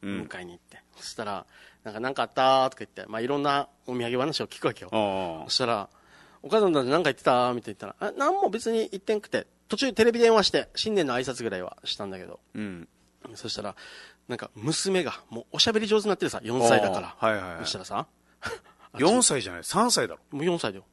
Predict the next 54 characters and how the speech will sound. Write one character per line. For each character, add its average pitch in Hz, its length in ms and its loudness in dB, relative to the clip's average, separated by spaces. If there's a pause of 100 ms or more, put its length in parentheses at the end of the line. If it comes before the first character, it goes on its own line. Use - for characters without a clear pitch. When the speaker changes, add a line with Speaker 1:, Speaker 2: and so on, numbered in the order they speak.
(140)
Speaker 1:
お 131 60 -8
前 131 120 0
の 117 60 -4
子 110 120 -6
供？ 101 160 -4
Speaker 2:
十 120 120 0
二 113 80 -2
月。 110 180 -6
お 160 60 -4
前 185 140 4
二 156 100 2
月 135 160 0
だ 90 80 -8
ろ？ 90 120 -18 (120)
Speaker 1:
あ 98 180 2
あ、 92 40 -6
そ 95 100 -12
っ - 40 -20
か、 95 100 -16
四 107 160 -6
歳 180 120 -8
か。 92 80 -16
Speaker 2:
う 101 40 -14
ん、 - 20 -10
四 101 120 -10
歳 87 160 -16
だ。 - 60 -20 (880)
で、 107 320 -4 (1700)
あ - 80 -6
っ 113 40 -6
ち - 120 -4
の 104 160 -4 (160)
お 117 60 -20
母 123 220 -2
さ 107 140 -8
ん 90 80 -12
と 90 240 -14
ひ - 160 -10
い 110 40 -4
お 104 100 -6
ば 95 120 -8
あ 90 40 -12
と - 100 -20
か、 - 160 -18 (240)
Speaker 1:
う 98 60 -14
ん。 95 60 -12
Speaker 2:
お - 40 -10
ば 107 80 -6
ち - 80 -10
ゃ 101 40 -6
ん 98 60 -10
た 90 100 -16
ち - 140 -16
に、 92 60 -20